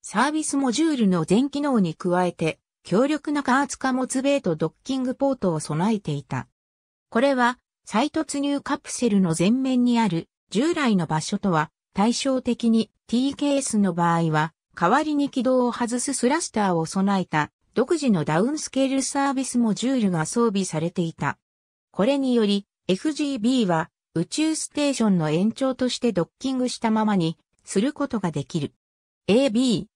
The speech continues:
シーエスエム零七サービスモジュールオーバービュー。ナサ、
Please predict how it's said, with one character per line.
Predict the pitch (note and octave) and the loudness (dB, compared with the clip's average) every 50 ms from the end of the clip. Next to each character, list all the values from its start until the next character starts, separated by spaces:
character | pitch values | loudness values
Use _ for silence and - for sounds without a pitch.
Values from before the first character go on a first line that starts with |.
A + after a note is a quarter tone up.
| _ _ _ | _ _ _
シ | - - - A#3+ C#4 D4 D4+ D4 | -12 -6 -2 -2 0 0 0 0
ー | C#4+ | -2
エ | C#4 | -2
ス | - C#4+ C#4+ | -2 0 0
エ | C#4+ C#4 | 0 2
ム | A3+ F#3+ F3 | 2 2 2
零 | E3+ F#3+ B3 C4+ | 4 2 2 2
七 | B3+ B3+ B3 G#3+ F3+ | 2 0 0 0 0
サ | F3+ - A3 A3 A3 | 0 -2 -2 -2 0
ー | |
ビ | G3+ G#3 F#3+ | 0 -2 -4
ス | - - | -2 -2
モ | F3 E3+ E3+ D#3+ | -2 -2 -2 -2
ジ | - G#3+ | -2 0
ュ | B3 A#3 | 0 2
ー | |
ル | G3 F3+ E3 D#3+ | 2 2 2 2
オ | G3 G#3+ | 2 2
ー | |
バ | G#3 G#3+ G#3 G3 | 2 2 2 2
ー | |
ビ | F3 G3 G3 | 0 2 2
ュ | G3 F3+ C#3+ | 2 2 0
ー。 | - _ _ _ _ _ _ _ - G#3 | -2 _ _ _ _ _ _ _ -4 -2
ナ | A#3+ C4 | -2 -2
サ、 | - - G3 F#3+ - | -2 -2 -4 -4 -4